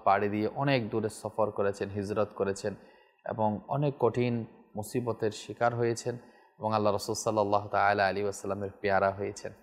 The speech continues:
শুরুতে আসুন দরুদ শরীফের ফজিলত আমরা শ্রবণ করি। নুরানি নবী সাল্লাল্লাহু আলাইহি ওয়াসাল্লাম ইরশাদ ফরমান, "তোমরা যেখানে থাকো আমার উপর দরুদ শরীফ পাঠ করো, কেননা তোমাদের দরুদ আমার নিকট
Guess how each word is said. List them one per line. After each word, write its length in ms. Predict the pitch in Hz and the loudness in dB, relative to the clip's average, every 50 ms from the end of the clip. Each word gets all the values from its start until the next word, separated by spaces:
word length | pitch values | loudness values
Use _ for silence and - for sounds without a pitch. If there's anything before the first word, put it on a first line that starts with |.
| - _ - - - - _ _ _ _ _ _ | -20 _ -20 -20 -20 -20 _ _ _ _ _ _
শুরুতে 280 | - - 147 147 151 151 | 0 2 4 6 6 4
আসুন 260 | 143 135 151 143 135 | 4 4 2 0 2
দরুদ 200 | 135 127 127 123 | 2 2 2 2
শরীফের 340 | - 135 131 123 127 123 117 - | 2 0 0 0 0 -4 -4 -4
ফজিলত 320 | 117 113 123 117 117 113 | -6 -6 -6 -6 -6 -6
আমরা 260 | 113 110 110 110 110 - - - - - _ _ _ | -6 -2 -2 -2 -2 -2 -6 -14 -20 -20 _ _ _
শ্রবণ 360 | - - - 107 101 107 110 | -12 0 0 2 2 2 -2
করি। 260 | 110 - 113 104 104 - - - - - - _ _ _ _ _ _ _ _ _ _ _ - | -2 0 0 0 0 0 -6 -14 -20 -20 -20 _ _ _ _ _ _ _ _ _ _ _ 2
নুরানি 400 | 120 127 139 143 147 160 160 151 | 4 6 6 6 6 6 6 4
নবী 260 | 143 131 139 147 151 | 4 6 6 4 4
সাল্লাল্লাহু 680 | 139 - 143 131 131 127 123 123 131 135 135 127 131 | 4 2 2 4 4 4 4 6 4 4 4 4 4
আলাইহি 360 | 127 117 117 117 123 131 127 | 6 6 6 4 2 0 0
ওয়াসাল্লাম 420 | 123 120 117 - - 120 117 113 107 | 0 0 0 0 2 2 2 2 2
ইরশাদ 260 | 110 - - 117 113 - - | 0 -2 -2 -2 -2 0 0
ফরমান, 420 | 107 101 107 113 117 123 135 131 - - | 0 2 2 2 2 2 0 -4 -8 -8
"তোমরা 460 | - 113 110 110 113 110 101 110 131 135 - - - _ _ _ _ _ _ _ _ 113 | -6 -4 0 2 4 4 4 4 2 -4 -12 -20 -20 _ _ _ _ _ _ _ _ -6
যেখানে 540 | 113 120 113 107 110 117 123 131 139 139 | 0 2 2 2 2 -2 -2 0 0 0
থাকো 480 | 127 - 117 113 110 110 - 135 139 143 | -2 0 -2 -2 -2 0 0 2 2 4
আমার 240 | 139 120 113 110 107 | 4 2 2 0 -2
উপর 220 | 107 - - 110 | -2 -2 -4 -4
দরুদ 240 | 101 - 104 104 104 | 0 0 -2 -2 -2
শরীফ 260 | - - 135 139 143 139 - | -4 -4 -2 -2 -2 0 2
পাঠ 240 | 113 98 98 - - | 2 4 4 2 -2
করো, 260 | - - 95 95 113 - - | -8 -8 -8 -8 -8 -8 -4
কেননা 360 | - 127 139 147 135 117 123 - - 131 - - _ _ _ _ | -2 0 0 2 0 0 -2 -4 -8 -16 -20 -20 _ _ _ _
তোমাদের 420 | 104 101 107 110 110 110 98 90 | -2 0 2 2 2 2 0 2
দরুদ 480 | - 101 101 107 127 143 165 175 165 - | 2 2 4 4 4 4 4 4 4 2
আমার 260 | 120 107 101 101 101 | 0 2 2 0 0
নিকট 340 | 95 95 95 - 123 135 | -2 -4 -4 -2 -2 -2